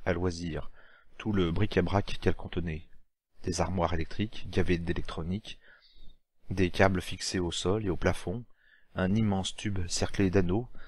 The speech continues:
s'avançant loin en avant dans la gueule, nécessitant un allongement de celle-ci, une centrale à fusion autonome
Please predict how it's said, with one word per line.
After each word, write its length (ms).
s'avançant 640
loin 260
en 100
avant 260
dans 80
la 100
gueule, 340
nécessitant 720
un 100
allongement 400
de 40
celle-ci, 480
une 140
centrale 340
à 40
fusion 320
autonome 460